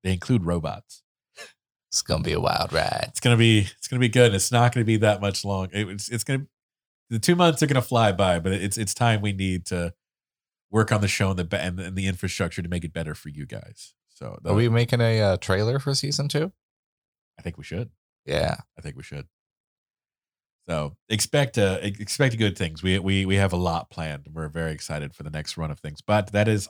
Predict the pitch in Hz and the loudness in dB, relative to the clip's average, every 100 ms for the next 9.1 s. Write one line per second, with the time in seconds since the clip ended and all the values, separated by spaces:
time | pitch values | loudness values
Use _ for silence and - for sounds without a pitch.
0 | - 117 123 107 82 69 69 71 62 _ | -2 0 2 0 -4 -12 -12 -10 -10 _
1 | _ _ - - - - 69 69 _ _ | _ _ -10 -8 -8 -6 -6 -8 _ _
2 | _ _ _ _ _ 90 90 92 87 87 | _ _ _ _ _ -2 2 2 2 -8
3 | _ _ _ 117 123 117 - 101 87 82 | _ _ _ 2 4 4 2 -2 -2 -4
4 | 82 - - 147 151 120 113 - 98 90 | -6 -12 -2 4 4 6 4 4 -2 0
5 | 90 85 87 - - - 87 87 92 92 | 0 0 -2 -6 -10 -6 -6 -6 -2 0
6 | 85 87 92 95 110 110 95 95 85 90 | 0 -2 0 4 6 6 4 0 0 0
7 | 90 - _ _ _ _ _ 90 87 80 | 0 -4 _ _ _ _ _ -4 -4 -2
8 | 80 - 123 104 101 95 90 92 87 87 | -6 0 0 2 2 2 0 0 0 -4